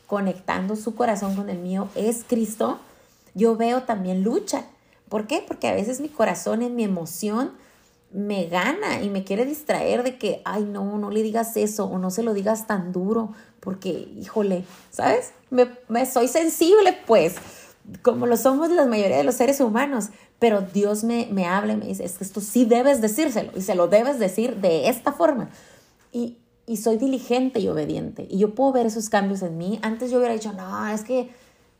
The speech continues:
yo soy más buena que Dios", o, o "Yo creo que yo sé más", ¿verdad? <laughs> Me pudiera ganar ese pensamiento. Y aunque me gana, ya no lo llevo a una acción, sino que someto todo pensamiento a la palabra del Señor y que se haga su voluntad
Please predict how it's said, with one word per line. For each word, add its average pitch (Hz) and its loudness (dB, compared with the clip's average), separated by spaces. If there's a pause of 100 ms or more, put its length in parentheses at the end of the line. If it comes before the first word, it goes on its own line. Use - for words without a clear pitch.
yo 214 -6
soy 262 0
más 277 2
buena 269 0
que 247 0
Dios", 208 2
o, - -12
o 85 -10
"Yo 170 -8
creo 254 0
que 262 2
yo 247 6
sé 247 0
más", 214 0
¿verdad? 233 -2
<laughs> 240 0 (300)
Me 190 2
pudiera 196 2
ganar 277 2
ese 285 -2
pensamiento. 175 -4 (300)
Y 247 6
aunque 233 4
me 190 -2
gana, 254 0
ya 208 0
no 220 -2
lo 240 0
llevo 226 0
a 226 -2
una 220 -2
acción, 214 -2
sino 180 -8
que 165 -8 (220)
someto 247 0
todo 277 2
pensamiento 208 -4
a 160 -4
la - -10
palabra 175 -4
del 196 -4
Señor 185 -6 (540)
y 196 -10
que 185 -10
se - -6
haga 180 -6
su 185 -10
voluntad 147 -10